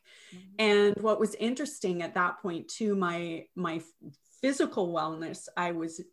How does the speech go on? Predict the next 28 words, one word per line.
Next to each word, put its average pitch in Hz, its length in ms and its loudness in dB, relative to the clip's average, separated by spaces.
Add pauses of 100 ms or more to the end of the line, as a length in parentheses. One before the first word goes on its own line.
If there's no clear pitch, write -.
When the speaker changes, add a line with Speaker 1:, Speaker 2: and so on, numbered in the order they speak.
(100)
Speaker 2:
never 190 640 2
more 160 240 -6
fit. - 420 -6
I, 170 320 -2
I 196 120 8
literally 240 580 4
had, 208 480 4
you 214 120 -4
know, 196 100 2
I'm 202 100 2
a 202 60 4
mom 202 220 4
of 247 160 -6
two, 226 280 2
I'll 202 100 2
be 185 160 -6
fifty 214 500 -2
actually 208 440 0
in 208 160 0
June. 196 460 2
So 190 380 2
Speaker 1:
Oh 381 100 2
Speaker 2:
I've - 100 6
Speaker 1:
my 208 120 4
Speaker 2:
ju-, 202 120 -8
Speaker 1:
goodness. 359 340 0
Speaker 2:
I've 214 160 0
just, 285 300 2